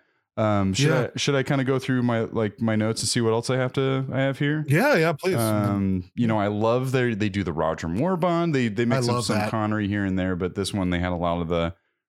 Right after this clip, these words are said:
Speaker 1: Roger Moore stuff, and that
Speaker 2: Mm-hmm.
Speaker 1: was just, just hilarious. Just
Speaker 2: So funny,
Speaker 1: I, I
Speaker 2: 'cause they
Speaker 1: don't
Speaker 2: were,
Speaker 1: know.
Speaker 2: they were a-, in Lesbos,
Speaker 1: Yeah.
Speaker 2: which is an
Speaker 1: <laughs>
Speaker 2: island in Greece, and,
Speaker 1: And
Speaker 2: yeah,
Speaker 1: talking
Speaker 2: they
Speaker 1: about
Speaker 2: were
Speaker 1: Sappho and stuff, yeah.
Speaker 2: Mm-hmm, mm-hmm, which, yeah,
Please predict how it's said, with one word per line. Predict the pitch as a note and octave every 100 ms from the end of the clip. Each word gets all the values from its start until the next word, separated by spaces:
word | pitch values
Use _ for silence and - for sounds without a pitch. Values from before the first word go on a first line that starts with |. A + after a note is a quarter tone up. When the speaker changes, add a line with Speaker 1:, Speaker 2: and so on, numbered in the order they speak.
| -
Speaker 1:
Roger | G2 F#2 F#2
Moore | F2+ F#2
stuff, | C3+ F2+ F#2+
and | E2+
that |
Speaker 2:
Mm-hmm. | E2
Speaker 1:
was | E2 D#2+ - _
just, | G2 - - -
just | G3 -
hilarious. | - C2+ C2 C2 C2+ - -
Just | C#3+ C#3+ - - -
Speaker 2:
So | - D3
funny, | C3 - A#2+ A2
Speaker 1:
I, |
I | A2
Speaker 2:
'cause | A2 C3
they |
Speaker 1:
don't | C3
Speaker 2:
were, | B2+
Speaker 1:
know. | C#3
Speaker 2:
they | C#3+
were | D#3 D#3
a-, | C3 C#3
in | D#3 D#3 D#3
Lesbos, | C#3+ C3+ G#2+ A#2 G#2+ A2+ A#2 - -
Speaker 1:
Yeah. | G2+ F2+ C#3
Speaker 2:
which | G3 E3+ D#3
is | A2+
an | A2 G#2+
Speaker 1:
<laughs> |
Speaker 2:
island | G#2+ A2+ A2+ A2+
in | A2+
Greece, | G#2 G#2 G#2+ A2
and, | A#2 G#2+ G#2+
Speaker 1:
And |
Speaker 2:
yeah, | G#2+
Speaker 1:
talking | A2 G#2
Speaker 2:
they | G2
Speaker 1:
about | G2
Speaker 2:
were |
Speaker 1:
Sappho | G2 F#2 F2+ G2 F#2+
and | F#2+ G2
stuff, | F2+ F2 F#2
yeah. | E2+ F2 F#2 - D3+
Speaker 2:
Mm-hmm, | C3+ C3 B2+ B2 C3 C3+
mm-hmm, | C#3+ D3 B2+ A2+ A#2 A2+ A2+ A2
which, | - - -
yeah, | A#2+ F2+ F2+